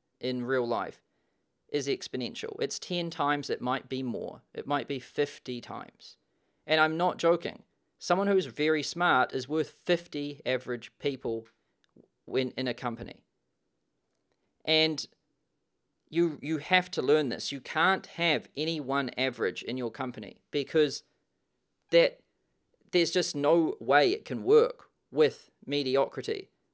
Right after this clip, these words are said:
because A's hire A's and B's hire C's. So if you have B's, they're gonna hire C's. And if you've got C's, they're probably gonna hire D's. And if you've got D's, well, you're screwed.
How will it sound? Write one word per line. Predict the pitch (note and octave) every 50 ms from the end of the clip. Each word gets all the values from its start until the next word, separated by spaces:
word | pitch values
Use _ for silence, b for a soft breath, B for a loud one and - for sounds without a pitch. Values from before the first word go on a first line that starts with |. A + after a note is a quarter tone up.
| _
because | - D3 - D#3+ D3 C#3 - -
A's | D3 E3 F#3 F3+ -
hire | F#3 E3+ D#3 C#3+ B2 A2+
A's | B2+ C3 C3+ C3 A#2+
and | C3 A2+ A2
B's | C#3 D3+ D#3 D#3 D#3 C#3+ -
hire | - C#3+ C3 C3 A#2+ A2+
C's. | - - C#3 B2 A2+ G#2+ G#2 - - _ _ _ _ _ _ -
So | - - E3+ E3
if | D#3+ -
you | E3+ E3
have | G3 G#3 G3+ - -
B's, | D#3 E3 D3+ C3+ C3 B2
they're | - D3+ C#3+
gonna | E3 D#3+ D3+ C#3
hire | D3+ D3+ C#3 B2
C's. | A#2 - - D3+ C3+ A#2 - - -
And | - B2+ C#3
if | C3+ -
you've | D3 -
got | - F#3 E3+ -
C's, | - - G3+ G3+ F#3 E3+ C#3+ B2
they're | D3 D3
probably | - F3 E3+ F3+ E3+ C#3+
gonna | D3+ D3 C#3 B2+
hire | C3 C3+ C#3 C3 B2+
D's. | A#2+ B2+ B2 A#2+ A2+ A2 - b b b b b b -
And | D3+ D3+ D#3
if | D3 -
you've | D#3+ C3 -
got | E3 D#3+ G#2+ B2 A#2+
D's, | - D3 C#3+ B2+ A#2 A2+ A2+ A2+ - -
well, | - - B2 B2 A2+ F#2+
you're | B2 B2+ A#2+ A#2
screwed. | - - - A2+ F2 - - -